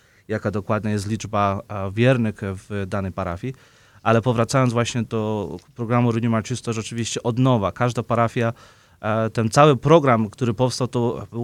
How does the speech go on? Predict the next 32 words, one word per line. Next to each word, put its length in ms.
powstał 400
po 140
to, 100
żeby 420
nastała 400
odnowa. 480
I 60
my 120
teraz 220
mamy 160
takie 240
dwie 220
odnowy, 260
że 60
tak 160
powiem, 260
w, 60
w 340
diecezji. 520
Jedna 240
z 60
oczywiście, 480
jeśli 180
chodzi 380
o, 240
o 60
ten 180
program 380
Odnów 280
Mój 140
Kościół, 560
gdzie 560